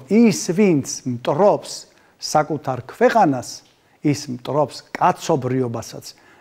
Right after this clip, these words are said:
ეს არის ერთ-ერთი უმთავრესი თეზისი ამ წერილისა და ჩვენ, რასაკვირველია, უნდა კარგად გავიაზროთ ის არგუმენტები, თუ რატომ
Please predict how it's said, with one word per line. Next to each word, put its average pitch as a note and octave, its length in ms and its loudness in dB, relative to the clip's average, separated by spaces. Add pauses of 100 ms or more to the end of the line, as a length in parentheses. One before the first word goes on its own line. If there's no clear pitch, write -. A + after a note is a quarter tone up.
ეს - 240 -10
არის C3 220 0 (100)
ერთ-ერთი D3+ 520 -2 (120)
უმთავრესი G3 800 0
თეზისი C3+ 600 0 (500)
ამ B2 260 2
წერილისა E3+ 640 2 (540)
და D3+ 100 2
ჩვენ, D#3+ 300 2 (100)
რასაკვირველია, D3 720 2
უნდა C3+ 260 -2
კარგად C#3+ 520 0
გავიაზროთ B2 640 0
ის A#2+ 140 -6 (440)
არგუმენტები, C#3+ 800 2 (520)
თუ G3+ 100 -2 (240)
რატომ F3 440 -2